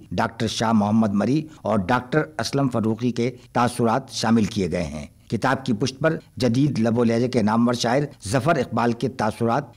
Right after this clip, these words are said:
शामिल हैं। किताब का टाइटल दिलकश अंदाज में शामिल किया गया है। बैनुल अक़वामी शख्सियात पर लिखे गए मज़ामीन का मजमूआ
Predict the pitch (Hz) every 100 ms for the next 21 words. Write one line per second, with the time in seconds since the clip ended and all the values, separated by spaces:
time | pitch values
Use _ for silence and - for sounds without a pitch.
0 | - - 113 104 80 78 - - 113 123
1 | 120 - 107 110 113 151 151 - - 107
2 | 120 160 - 113 98 98 95 120 156 -
3 | _ - - - 123 120 107 101 92 85
4 | 76 76 73 - - 92 139 220 214 -
5 | 175 202 175 139 160 165 165 160 139 156
6 | 147 123 127 139 123 120 127 156 143 123
7 | 107 104 120